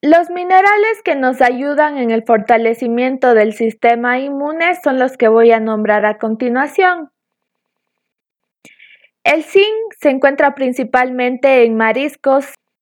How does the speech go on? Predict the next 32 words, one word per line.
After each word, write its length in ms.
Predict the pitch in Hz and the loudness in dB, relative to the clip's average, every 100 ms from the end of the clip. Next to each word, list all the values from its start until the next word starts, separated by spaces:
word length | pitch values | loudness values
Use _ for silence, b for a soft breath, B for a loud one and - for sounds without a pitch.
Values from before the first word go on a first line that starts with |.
| - | -2
seguidos 460 | 220 220 226 226 220 | 0 2 2 2 0
de 120 | 208 | -2
carnes 440 | 214 214 214 208 | -2 -2 -4 -2
rojas, 560 | 247 294 294 269 262 254 - _ _ | 0 0 0 0 0 -2 -6 _ _
derivados 560 | 214 208 208 208 208 214 | -2 0 0 0 0 0
lácteos, 680 | 269 311 294 - 262 262 | 0 -2 -4 -6 -4 -2
los 220 | 214 208 208 | -4 -6 -2
huevos 520 | 254 320 320 320 311 - B B | 0 2 2 -2 -4 -12 B B
y 100 | 226 | -2
en 100 | 226 | 2
los 140 | 220 226 | 2 2
cereales 580 | 233 226 240 262 262 | 2 4 2 0 -4
integrales 720 | 240 220 226 226 254 294 294 285 | -4 -2 0 2 0 0 -2 -2
también 320 | 214 220 220 | -4 -2 -2
lo 140 | 214 | -2
podemos 480 | 214 208 214 208 208 | -2 -2 -2 -4 -4
encontrar. 640 | 220 247 240 302 302 - _ _ _ _ _ _ _ _ _ _ _ _ | -4 -4 -2 0 0 -4 _ _ _ _ _ _ _ _ _ _ _ _
Este 300 | 320 392 440 | -4 -2 -2
mineral 580 | 403 381 302 262 269 285 | -2 -2 0 2 2 0
nos 180 | 320 320 | -2 0
ayuda 520 | 254 240 254 262 269 | 0 0 0 2 2
a 40 | 254 | 0
mantener 580 | 226 220 226 220 247 | -4 -2 0 2 2
la 100 | 269 | 2
integridad 680 | 254 233 214 208 220 233 254 | 2 0 -2 2 2 4 2
de 140 | 285 | 0
la 240 | 262 220 - | -2 -2 -2
piel 260 | 233 240 262 | 0 2 0
y 80 | 254 | 0
de 140 | 220 | 2
las 240 | 208 202 | 2 0
mucosas 680 | 226 220 214 262 294 - 370 | -2 -2 0 0 0 0 -2